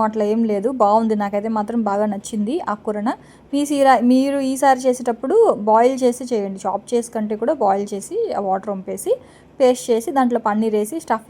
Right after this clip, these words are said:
చే-, ఇలా స్టఫ్ చేసుకొని చేయండి. టేస్ట్ చాలా బాగుంది. So ఇంక నేను మిమ్మల్ని ఊరిస్తున్నానేమో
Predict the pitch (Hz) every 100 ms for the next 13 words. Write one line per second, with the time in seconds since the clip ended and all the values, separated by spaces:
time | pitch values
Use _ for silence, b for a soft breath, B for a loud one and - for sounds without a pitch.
0 | 214 202 208 - 202 196 196 202 - 214
1 | 214 - 220 214 185 190 415 - B B
2 | B 240 240 - 214 214 220 220 208 214
3 | 480 - B - - 233 226 226 220 220
4 | 220 214 214 214 202 196 196 196 - 226
5 | 262 269 - 277 247 226 233